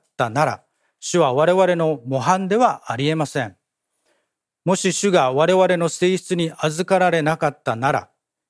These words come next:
人間と同じように試みられることはなかったでしょう、でしょうし、誘惑に屈する可能性がなかったなら、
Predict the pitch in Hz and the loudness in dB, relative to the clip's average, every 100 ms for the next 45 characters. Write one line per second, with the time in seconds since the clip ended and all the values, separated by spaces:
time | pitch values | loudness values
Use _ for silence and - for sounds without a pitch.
0 | - 165 220 208 208 190 190 190 190 165 | -4 -2 0 2 0 0 0 2 2 2
1 | 175 156 139 151 131 180 180 175 165 165 | 0 0 -2 -4 -2 0 0 2 2 2
2 | 151 143 143 160 185 156 123 147 143 123 | 0 -2 -4 0 2 0 -2 -4 -2 -4
3 | - 135 113 - 104 - _ _ - 143 | -4 -6 -6 -12 -12 -14 _ _ -8 -6
4 | - 113 101 175 180 _ _ _ _ - | -6 -6 -6 -6 -6 _ _ _ _ -4
5 | 170 190 190 180 180 175 175 190 - - | 0 2 2 2 0 -2 -2 -6 -4 -2
6 | 240 226 214 208 190 196 190 175 156 185 | 0 2 2 2 0 0 2 2 2 2
7 | 175 - 151 151 190 160 - | -2 -2 -4 0 0 0 -2